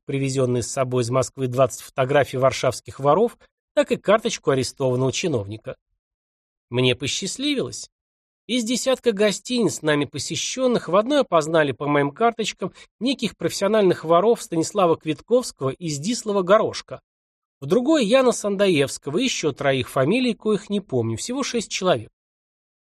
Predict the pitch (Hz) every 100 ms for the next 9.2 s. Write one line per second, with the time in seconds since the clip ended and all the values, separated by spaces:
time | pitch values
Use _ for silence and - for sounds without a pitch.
0 | _ - 143 156 143 147 131 143 139 -
1 | 143 135 135 131 127 135 131 147 - 262
2 | 269 - 226 - 151 147 - 143 - _
3 | _ - 147 139 202 285 240 226 208 131
4 | 131 247 - - - - 131 123 - -
5 | - 113 - _ _ _ _ _ _ _
6 | _ _ _ _ _ 131 139 135 - 135
7 | - - 285 220 156 269 - 220 202 -
8 | 139 131 131 - - 175 117 107 - -
9 | 120